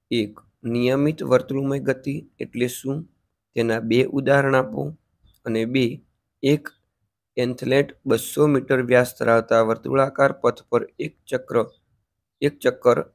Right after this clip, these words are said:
ચાળીસ સેન્ટીમીટરમાં પૂરું કરે છે. બે મિનિટ વીસ સેકન્ડ બાદ તેણે કેટલું અંતર કાપ્યું હશે તથા તેનું સ્થાનાંતર કેટલું હશે?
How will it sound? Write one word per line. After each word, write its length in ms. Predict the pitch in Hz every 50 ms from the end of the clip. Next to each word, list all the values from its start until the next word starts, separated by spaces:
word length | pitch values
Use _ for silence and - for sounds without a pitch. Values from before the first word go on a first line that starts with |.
| _ _ -
ચાળીસ 400 | 123 117 120 135 143 160 156 -
સેન્ટીમીટરમાં 680 | 131 123 123 123 139 127 123 120 120 123 120 120 123 - -
પૂરું 180 | 120 113 110
કરે 280 | - - 117 120 117 113
છે. 180 | - - - _ _ _ _ _ _ _ _ _ _ _ _ _
બે 200 | 113 107 113 113
મિનિટ 420 | 117 120 127 131 131 123 120 120 - _ _ _ _ _ _
વીસ 280 | - 147 185 185 - -
સેકન્ડ 300 | 135 120 - - 123 123
બાદ 280 | 123 120 117 113 95
તેણે 220 | - 127 120 120 117
કેટલું 420 | 117 - 120 - _ 131 135 143
અંતર 240 | 139 135 - 135 135
કાપ્યું 420 | - 131 135 - - 151 143 131
હશે 280 | 123 123 - 123 123 147 - - _ _ _ _ _ -
તથા 240 | - - 147 139
તેનું 360 | 139 - 139 131 123 127 123 120
સ્થાનાંતર 600 | - - - 120 117 117 117 120 117 - 127 123
કેટલું 500 | - _ 135 123 - - 117 117 110 - -
હશે? 340 | - - - - - 123